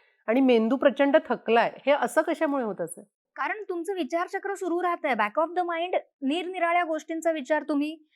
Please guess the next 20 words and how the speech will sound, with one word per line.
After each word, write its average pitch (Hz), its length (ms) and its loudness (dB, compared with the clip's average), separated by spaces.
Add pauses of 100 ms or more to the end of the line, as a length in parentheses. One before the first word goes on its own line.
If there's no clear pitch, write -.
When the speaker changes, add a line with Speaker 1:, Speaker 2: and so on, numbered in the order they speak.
(200)
Speaker 2:
करताय 254 400 2
आणि 294 120 0
प्रत्येक 302 440 -2
विचार 330 260 0
तुम्ही 320 220 -2
अर्धवट 277 380 2
सोडून 339 340 -2
पुढे 349 260 2
कुठेतरी 277 360 0
जाताय. 208 320 -2
Speaker 1:
हम्म, 190 180 -10
हम्म, 196 120 -10
हम्म. 185 240 -20 (120)
Speaker 2:
तर 370 100 4
तिथे 330 400 -2
तो 392 120 0
विचार 392 260 2
चालूच 392 380 2
आहे 381 80 0
ना. 262 140 -2